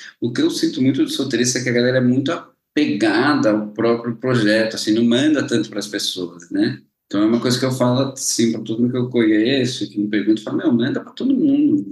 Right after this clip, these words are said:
tenta arrumar um contato numa produtora, manda, conversa, é, puxa assunto", porque, ah, e tem aquele livro genial, né, que é O Homens Difíceis, que acho que o, o,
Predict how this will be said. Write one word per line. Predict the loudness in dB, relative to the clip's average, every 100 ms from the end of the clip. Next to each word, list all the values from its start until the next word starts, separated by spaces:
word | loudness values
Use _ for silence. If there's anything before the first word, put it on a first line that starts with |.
| -2
tenta | -2 0
arrumar | -2 -2
um | 0
contato | -2 -2 0 0 0
numa | 0 -2
produtora, | -4 -14 -6 -2 0
manda, | 2 2 0 -2
conversa, | -2 -2 0 0 -2 -4 -10 -12 -20 _ -2
é, | 2 2 2
puxa | 0 2
assunto", | 0 0 2 4 4 0
porque, | -8 -2 0 2 0 -2
ah, | -6 -4
e | 0
tem | 0
aquele | 0 -2
livro | -2 0 0
genial, | 0 0 0 0
né, | 0 -2
que | -2
é |
O | 0
Homens | 2 0 -2
Difíceis, | -8 -4 -4 -4 -8 -8 -16 _ _ -2
que | -2
acho | 0
que | 2
o, | 4 4 2 -2 -4
o, | -4 -4 -10